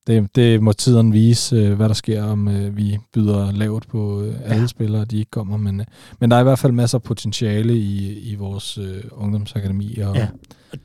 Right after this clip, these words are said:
Speaker 2: Der kan man
Speaker 1: det
Speaker 2: glæde sig til et par rants og alt muligt andet i,
Speaker 1: Ja,
Speaker 2: i
Speaker 1: lige præcis.
Speaker 2: Copcast-formatet. Det er jo, øh,
Speaker 1: <laughs>
Speaker 2: det er jo for førsteholdet, så, øh, så lader vi være med at spekulere for frygtelig meget i det her. I stedet for, så vil jeg lige sige, øh, her til sidst, Pilo, at, øh, det var godt nok en fornem gennemgang af Akademiet. Tusind tak for den.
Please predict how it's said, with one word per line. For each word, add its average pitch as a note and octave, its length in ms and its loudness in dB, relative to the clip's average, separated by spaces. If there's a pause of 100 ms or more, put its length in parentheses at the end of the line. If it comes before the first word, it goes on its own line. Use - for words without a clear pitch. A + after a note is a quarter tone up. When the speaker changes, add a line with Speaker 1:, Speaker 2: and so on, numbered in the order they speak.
(180)
Speaker 2:
Der F#3+ 100 4
kan G3+ 120 4
man F3+ 60 8
Speaker 1:
det - 80 4
Speaker 2:
glæde E3 140 6
sig E3+ 140 4
til D3+ 340 6
et B2+ 80 0
par C3 200 4
rants C3+ 260 2
og C#3 80 4
alt C3+ 100 2
muligt C3+ 200 4
andet B2+ 220 4
i, A2+ 40 4
Speaker 1:
Ja, A2 200 6
Speaker 2:
i A#2 40 4
Speaker 1:
lige G#2+ 100 4
præcis. D#3 200 4
Speaker 2:
Copcast-formatet. B2+ 600 4
Det F3 80 6
er G3+ 80 6
jo, E3+ 200 6
øh, C#3 60 6 (200)
Speaker 1:
<laughs> - 140 -20
Speaker 2:
det - 80 2
er F3+ 40 8
jo F3+ 60 8
for D3+ 100 0
førsteholdet, A#2+ 640 4
så, D3 300 6
øh, C3 120 4
så D#3+ 140 2
lader D3 120 4
vi C#3 100 4
være C#3+ 140 4
med C#3 100 4
at B2+ 100 4
spekulere C3 380 2
for C3+ 80 -4
frygtelig C3+ 280 0
meget B2 260 4
i B2+ 40 4
det B2 80 4
her. B2+ 160 0 (560)
I A3+ 80 8
stedet A#3+ 240 4
for, G#3+ 80 4
så G3 100 2
vil G#3 120 4
jeg G3 100 4
lige G#3 100 2
sige, G#3+ 460 4
øh, E3 60 4
her F#3+ 100 4
til F#3 140 -4
sidst, - 320 -4
Pilo, F3+ 460 2
at, D3+ 320 0
øh, C3 480 0 (160)
det A3 80 4
var A3 140 4
godt A3 260 2
nok G#3+ 240 -2
en F#3+ 140 2
fornem G3+ 340 2
gennemgang G3 420 0
af E3+ 200 2
Akademiet. F3+ 420 0
Tusind G3+ 280 2
tak F#3+ 200 0
for G3+ 80 0
den. G3+ 200 2